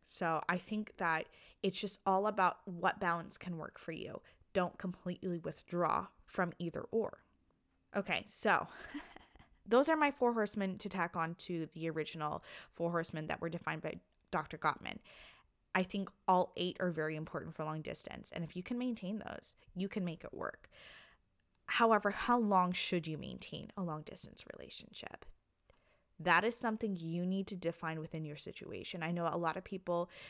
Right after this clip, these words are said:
who are in long distance relationships are long distance because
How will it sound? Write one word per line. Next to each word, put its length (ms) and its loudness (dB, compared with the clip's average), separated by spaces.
who 300 2
are 160 4
in 140 0
long 160 -2
distance 400 -6
relationships 840 -2
are 120 2
long 160 -2
distance 340 -4
because 520 -4